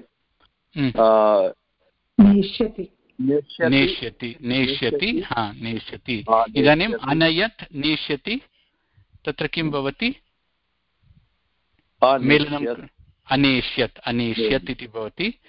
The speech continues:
Speaker 2: अनेष्यत्।
Speaker 1: इदानीम् अनेष्यत् तस्-, तस्मात् प्राक् किं स्थापयामः? उपसर्गः।
Speaker 2: आ, आ,
Speaker 1: हा।
Speaker 2: उपसर्गः।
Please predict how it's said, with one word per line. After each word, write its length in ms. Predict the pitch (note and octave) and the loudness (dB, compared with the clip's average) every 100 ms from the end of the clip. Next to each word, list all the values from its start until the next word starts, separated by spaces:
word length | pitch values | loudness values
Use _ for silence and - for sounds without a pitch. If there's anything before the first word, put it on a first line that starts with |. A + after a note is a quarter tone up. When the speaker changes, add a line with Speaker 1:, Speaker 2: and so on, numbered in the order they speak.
| - | -2
Speaker 2:
अनेष्यत्। 240 | A#2 A#2+ B2+ | -2 0 2
Speaker 1:
इदानीम् 340 | D#3+ E3+ F#3+ | 4 2 -2
अनेष्यत् 640 | C#3+ D3 E3+ - F#3 F3+ - _ _ _ D#3+ - | -4 -2 -2 -2 -2 -2 -4 _ _ _ _ -4
तस्-, 340 | D#3+ A#2+ - - | -4 -4 -18 -4
तस्मात् 420 | E3 D#3+ E3+ D#3 | -4 -2 -2 -2
प्राक् 420 | - D#3 F#3 - - - | 0 2 2 0 -8 -6
किं 120 | F3 | -6
स्थापयामः? 760 | D#3+ - D3+ D#3 D3 C#3+ C#3 C4+ - _ _ _ _ _ _ _ _ _ _ _ _ | -4 -2 -2 -2 -2 -2 -2 -4 -8 _ _ _ _ _ _ _ _ _ _ _ _
उपसर्गः। 640 | D3 E3 C3+ C3 G#2+ A2 G#2+ | -4 -2 0 0 0 -4 0
Speaker 2:
आ, 240 | B2+ B2+ B2 - _ _ _ _ _ _ | 2 2 0 -8 _ _ _ _ _ _
आ, 120 | A#2 C3 | 2 4
Speaker 1:
हा। 260 | A#2+ G2+ _ | 4 0 _
Speaker 2:
उपसर्गः। 760 | A2+ A2 A2 - _ - F2+ | -10 -8 -12 -14 _ -18 -18